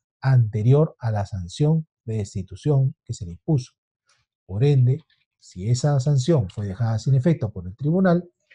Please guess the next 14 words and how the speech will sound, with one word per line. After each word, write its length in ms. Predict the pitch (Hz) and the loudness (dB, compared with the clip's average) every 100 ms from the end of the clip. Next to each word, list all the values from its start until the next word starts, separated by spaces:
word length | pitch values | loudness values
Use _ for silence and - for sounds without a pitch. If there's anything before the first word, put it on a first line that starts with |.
| _ _ | _ _
corresponde 600 | 196 170 127 147 147 147 | -2 -2 0 0 2 0
que 80 | 135 | 0
este 140 | 156 | 2
docente 460 | 123 131 131 131 131 | 2 2 2 2 2
nuevamente 680 | 117 165 175 165 156 156 | 4 4 6 4 4 2
pase 260 | 165 151 160 | 0 0 0
por 180 | 127 127 | -2 0
todo 120 | 156 | 2
ese 120 | 160 | 4
procedimiento 720 | 165 160 180 180 170 170 185 | 2 2 4 4 2 2 0
para 260 | 185 185 170 | 2 4 4
que 100 | 151 | 0
pueda 220 | 131 135 | -2 -2
acceder 400 | 127 127 135 | 0 0 0